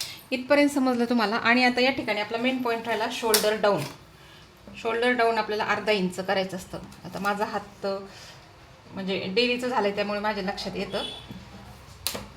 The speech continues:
या ठिकाणी हा झाला आपला शोल्डर डाऊन. हा कंपल्सरी करायचाच, कारण जर आपलं बंद गळ्याचं ब्लाऊज जर असेल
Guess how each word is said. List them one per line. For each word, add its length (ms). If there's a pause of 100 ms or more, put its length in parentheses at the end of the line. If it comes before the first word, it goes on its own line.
(120)
या 100
ठिकाणी 340
हा 200
झाला 200
आपला 260
शोल्डर 440
डाऊन. 240 (3500)
हा 200
कंपल्सरी 640
करायचाच, 640 (180)
कारण 280
जर 140
आपलं 240
बंद 260
गळ्याचं 400
ब्लाऊज 200
जर 140
असेल 380